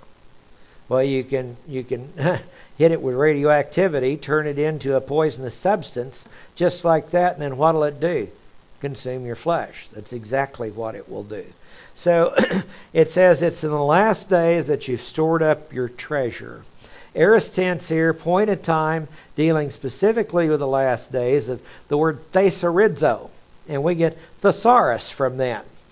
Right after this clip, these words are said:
You know that nice book that we had back in high school we've lost and can't find anymore? The,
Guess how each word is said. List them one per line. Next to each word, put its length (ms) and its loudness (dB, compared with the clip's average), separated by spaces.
You 60 -10
know 140 2
that 280 0
nice 320 -2
book 300 -2
that 100 -10
we 140 -4
had 240 0
back 280 -2
in 80 -6
high 260 -2
school 400 -2
we've 180 -6
lost 400 -2
and 100 -18
can't 300 -8
find 380 -4
anymore? 520 -4
The, 280 4